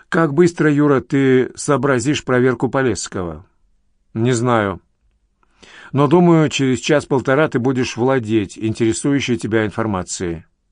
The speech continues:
«Добро, жду». «Жди, Боря, жди. Отбой». Пока Луганский ждал данных по Полесскому, пришёл доклад из района,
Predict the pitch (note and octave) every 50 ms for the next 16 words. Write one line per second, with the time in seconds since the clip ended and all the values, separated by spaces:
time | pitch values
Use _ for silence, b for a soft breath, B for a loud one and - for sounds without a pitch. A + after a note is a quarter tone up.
0 | _ _ _ b b b b - G#2 D3 C#3 C3 C3 C3+ C3 B2 A#2 - _ _
1 | - - G#2+ G#2 A#2+ C3 B2 A#2+ - _ _ _ _ _ _ b b b b b
2 | b b b b b b b b A#2+ A2+ A#2 D#3+ F3+ D#3 D#3 E3 D#3+ D#3 C3+ G#2+
3 | G2 F#2+ A2+ A2+ A2+ G#2+ - - A#2 B2+ G#2+ G2+ G#2+ G2+ F#2+ F2 E2+ _ _ _
4 | _ _ _ _ _ _ _ _ _ _ _ _ _ B B B B B B B
5 | B B B B B B B - D3 C#3+ F3 F#3+ F#3 F3+ D3+ D#3 E3+ D#3+ D3+ -
6 | - D3 C3+ A#2 G#2 A2 C3+ C3+ C3 A#2+ G#2+ A#2 B2+ B2 A#2+ A#2 A2+ A2+ G#2 -
7 | - A2+ - - A2+ A2+ C3 C#3+ C3+ - - - - A#2+ G#2+ G#2 F#2 E2+ D2+ B
8 | B B B B B D3 B2+ - E3+ E3+ E3+ C#3+ D#3 C#3+ - D3 C#3+ C#3+ C#3 C#3+
9 | C#3 A#2+ C#3 C3+ C#3 C3 A#2 A2 G2+ F#2+ F2+ F2 E2 D#2+